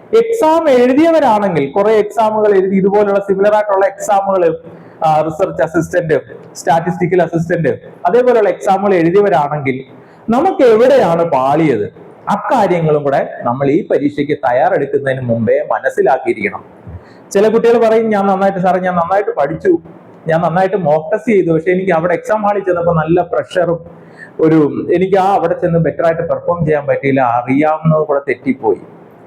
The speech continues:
അപ്പൊ നമുക്ക് എവിടെയാണ് പാളിയത്, ആ കാര്യങ്ങൾ നമ്മൾ ഈ പരീക്ഷ എഴുതി കഴിഞ്ഞവരാണെങ്കിൽ അത് മനസ്സിലാക്കുക. ആദ്യമായിട്ട് പരീക്ഷ എഴുതുന്നവരാണെങ്കിൽ ഞാൻ ഈ പറഞ്ഞ നമ്മുടെ നോളജ് ലെവല്, ലേണിംഗ് കപ്പാസിറ്റി, അങ്ങനെയുള്ള കാര്യങ്ങളൊക്കെ കൃത്യമായിട്ട് മനസ്സിലാക്കുക.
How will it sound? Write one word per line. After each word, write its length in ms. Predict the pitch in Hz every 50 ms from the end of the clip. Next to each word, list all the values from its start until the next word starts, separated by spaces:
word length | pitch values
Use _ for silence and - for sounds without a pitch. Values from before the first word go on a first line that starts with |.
| - - - - - - - - -
അപ്പൊ 220 | - - 254 254
നമുക്ക് 200 | 254 311 349 349
എവിടെയാണ് 400 | 349 330 330 339 349 330 311 320
പാളിയത്, 920 | 294 247 262 247 240 247 254 269 262 247 220 208 190 180 - - - - - - - -
ആ 40 | 220
കാര്യങ്ങൾ 460 | - - 277 262 254 262 262 262 262
നമ്മൾ 440 | 254 254 233 220 220 226 226 226 226 - - - - - - - - - - -
ഈ 280 | 202 226 247 240 - -
പരീക്ഷ 280 | 208 190 214 233 - -
എഴുതി 240 | 254 220 214 233 262
കഴിഞ്ഞവരാണെങ്കിൽ 720 | 254 247 226 220 208 214 214 208 202 196 190 190 190 190 190
അത് 120 | 180 180
മനസ്സിലാക്കുക. 960 | 175 165 160 160 165 202 202 196 180 170 - - 180 180 226 - - - - - - - - - -
ആദ്യമായിട്ട് 420 | 131 147 170 214 269 277 277 294
പരീക്ഷ 340 | 226 - - 190 202 - -
എഴുതുന്നവരാണെങ്കിൽ 960 | 240 220 214 196 196 190 190 185 175 170 170 170 170 180 220 269 285 - 170
ഞാൻ 160 | 156 165 180
ഈ 40 | 175 175
പറഞ്ഞ 200 | 170 165 165 170
നമ്മുടെ 280 | 175 170 156 151 165 165
നോളജ് 380 | 156 151 151 160 165 160 160
ലെവല്, 380 | 170 160 165 160 170 180 170 143
ലേണിംഗ് 300 | 143 151 160 175 175 170
കപ്പാസിറ്റി, 400 | - - 160 156 156 156 165 175
അങ്ങനെയുള്ള 360 | - - 175 190 190 180 170
കാര്യങ്ങളൊക്കെ 640 | - 160 147 156 170 175 165 156 156 - - - 320
കൃത്യമായിട്ട് 460 | - - - - - 143 131 - -
മനസ്സിലാക്കുക. 600 | - 107 - - - 123 - - - - - -